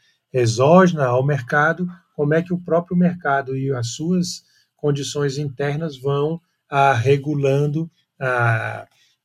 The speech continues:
ah, e lidando com este processo, a não ser, claro, eh, que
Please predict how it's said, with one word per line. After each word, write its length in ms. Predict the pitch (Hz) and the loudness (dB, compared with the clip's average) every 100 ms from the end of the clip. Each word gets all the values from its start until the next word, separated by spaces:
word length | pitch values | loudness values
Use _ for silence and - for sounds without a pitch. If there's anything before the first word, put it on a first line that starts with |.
| _ | _
ah, 440 | 117 117 113 117 131 | -8 -4 -4 -8 -8
e 160 | 135 | -6
lidando 600 | 127 170 - 151 165 175 | -2 -2 0 0 0 -2
com 160 | - 165 | -4 -4
este 280 | 156 - - | -4 -8 -4
processo, 640 | 180 175 131 110 104 - | -2 -2 -2 -4 -6 -6
a 60 | 135 | -4
não 160 | 151 | -4
ser, 340 | 147 151 160 - | -4 -4 -4 -6
claro, 520 | 165 135 123 131 165 _ _ _ _ 135 | -4 -2 -2 -4 -8 _ _ _ _ -2
eh, 640 | 120 113 104 104 98 98 _ _ _ _ _ _ | 2 2 0 -4 -8 -14 _ _ _ _ _ _
que 220 | - 120 | -6 -4